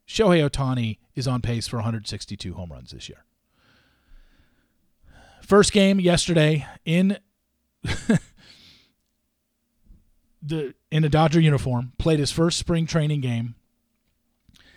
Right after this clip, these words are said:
and struck out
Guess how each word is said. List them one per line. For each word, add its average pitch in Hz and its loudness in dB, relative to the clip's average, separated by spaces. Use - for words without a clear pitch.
and 139 0
struck - -4
out 117 -4